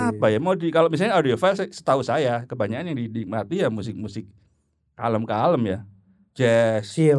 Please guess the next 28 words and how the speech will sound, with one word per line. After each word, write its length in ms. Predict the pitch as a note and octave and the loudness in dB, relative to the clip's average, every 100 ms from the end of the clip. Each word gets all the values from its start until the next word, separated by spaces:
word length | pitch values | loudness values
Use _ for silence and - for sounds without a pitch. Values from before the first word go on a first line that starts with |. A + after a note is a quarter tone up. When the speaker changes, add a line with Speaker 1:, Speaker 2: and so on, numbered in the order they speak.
| B2 | 0
Speaker 2:
ya, 100 | A2 | -4
Speaker 1:
klasikal, 640 | G#2+ G#2+ A#2+ C#3+ A#2+ A#2 A2+ | -2 -2 -2 0 2 4 2
Speaker 2:
intinya 80 | |
Speaker 1:
ya. 120 | C#3 C#3 | 2 2
Speaker 2:
musik 160 | C3+ - | 0 -6
chill 260 | - C3+ | -4 -2
lah, 100 | A#2 D3 | -2 -4
Speaker 1:
Yang 80 | |
Speaker 2:
iya. 60 | C#3 | -2
Speaker 1:
bisa 120 | C#3+ D3+ | 0 0
benar 200 | D3 D3 | 0 -2
dinikmati 480 | C#3+ C#3+ D#3 D#3+ E3+ | -2 -2 -4 -4 -4
dengan 300 | C3+ C#3+ D#3+ D#3 _ _ _ _ _ _ _ _ _ | -2 -2 -2 -6 _ _ _ _ _ _ _ _ _
benar 0 | |
Speaker 2:
Dengan 240 | C3+ C3+ | 0 0
Speaker 1:
serius 300 | B2+ D#3+ F3 | 2 2 2
Speaker 2:
baik. 80 | E3+ | 0
Speaker 1:
dinikmati 360 | D3+ D#3+ F#3+ E3 | -4 0 0 0
gitu 120 | G#2 | -2
kan. 140 | G#2 B2 | 0 0
Speaker 2:
Iya, 80 | |
Speaker 1:
Kalau 80 | C3+ | 0
Speaker 2:
iya, 80 | G#3+ | 0
iya. 80 | G#3 G3+ | -2 -2
Speaker 1:
metal 180 | G3+ G#3 | -2 -2
ini 120 | A#3+ | -2
mau 160 | A#3 G3+ | -4 -4
dinikmati 640 | C3 C3 B2+ C#3 C3+ | -4 -6 -4 -6 -6